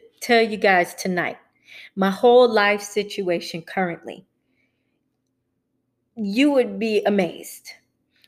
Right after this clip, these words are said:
because it's not ideal for w-, for a person who has big dreams from the outside looking in. It's not conducive for that. As a single mom with a full-time job while building two businesses on the side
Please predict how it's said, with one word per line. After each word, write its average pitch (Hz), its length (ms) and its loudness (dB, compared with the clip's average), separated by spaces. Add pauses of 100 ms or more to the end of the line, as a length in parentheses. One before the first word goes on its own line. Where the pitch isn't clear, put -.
because 262 260 2
it's 262 140 0
not 240 300 2
ideal 190 560 -4
for - 200 -4
w-, 190 400 -6
for 226 200 2
a 208 100 0
person 202 480 -4 (460)
who 254 140 0
has 208 220 2
big 196 240 2
dreams 175 560 -8
from 202 140 -2
the - 120 -2
outside 190 420 -2
looking 185 260 -4
in. 196 220 -6 (280)
It's 247 220 0
not 233 220 2
conducive 220 580 -4
for - 180 -6
that. 143 220 -8 (1800)
As 220 180 4
a 214 320 6
single 269 360 -4
mom 226 340 -6
with 208 120 -6
a 208 60 -6
full-time 226 500 -6
job 180 300 -6 (460)
while 208 140 4
building 226 420 2
two 226 140 -8
businesses 196 540 -4
on 190 180 -6
the 190 100 -6
side 160 400 -8